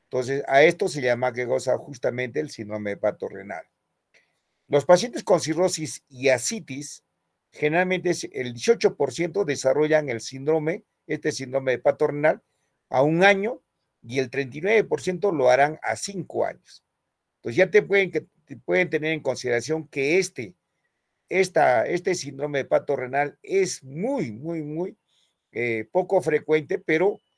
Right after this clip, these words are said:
si nosotros avanzamos, por ejemplo, en la, tanto en la complicación de la cirrosis, eh, de acuerdo a la, al grado del, del compromiso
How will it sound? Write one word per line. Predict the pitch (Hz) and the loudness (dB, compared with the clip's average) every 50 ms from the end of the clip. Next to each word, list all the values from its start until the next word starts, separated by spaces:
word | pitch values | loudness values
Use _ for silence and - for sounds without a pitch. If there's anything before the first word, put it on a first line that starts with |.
| _ _ _ _ | _ _ _ _
si | - - 147 | -12 -10 -6
nosotros | 139 139 170 190 165 - 196 170 160 - - _ | 0 0 0 0 2 2 2 2 2 -4 -10 _
avanzamos, | 117 123 127 131 131 131 123 - 233 214 185 147 123 107 95 - - - _ _ _ | -2 0 2 2 2 0 4 4 6 6 6 4 0 -6 -8 -10 -16 -20 _ _ _
por | - 120 117 | -6 -4 -4
ejemplo, | 120 117 147 160 139 135 147 | -4 -4 -4 -4 -4 -4 -6
en | 139 | -4
la, | 127 107 - - _ _ _ _ _ _ _ _ _ _ _ | -6 -8 -8 -8 _ _ _ _ _ _ _ _ _ _ _
tanto | - 160 180 180 175 175 160 143 | 4 4 4 4 4 4 4 4
en | 127 127 | 6 4
la | 123 120 - | 2 0 0
complicación | - 123 113 - - 117 - 127 120 - - 180 175 | -6 -10 -10 -10 -14 -4 -4 -2 -2 0 -2 0 2
de | 160 143 | 2 2
la | 127 113 | 2 0
cirrosis, | - - 120 120 127 160 175 180 165 - - 127 120 117 - - _ _ _ _ _ _ _ _ _ _ _ | -2 -8 -12 -4 0 2 2 2 2 -2 -6 -12 -12 -14 -16 -18 _ _ _ _ _ _ _ _ _ _ _
eh, | - 107 113 113 113 113 110 107 104 | -8 -6 -4 -4 -2 -2 -4 -4 -6
de | 92 - - 127 | -10 -6 -4 -4
acuerdo | 123 120 - 151 151 151 147 147 139 131 | -4 0 4 4 4 4 4 4 4 4
a | 117 | 4
la, | 113 110 104 101 95 | 4 2 0 0 -4
al | - - 98 110 113 113 | -4 -6 -6 -6 -6 -6
grado | 117 139 165 170 165 147 123 113 | 2 4 6 6 6 6 4 2
del, | 117 117 113 110 107 107 104 101 98 | -2 -4 -6 -6 -6 -8 -10 -12 -12
del | 95 107 101 | -16 -18 -12
compromiso | _ - 120 110 - 123 123 139 156 165 - - 196 - - | _ -12 -12 -6 -6 -6 -6 -6 -8 -10 -6 -8 -8 -8 -8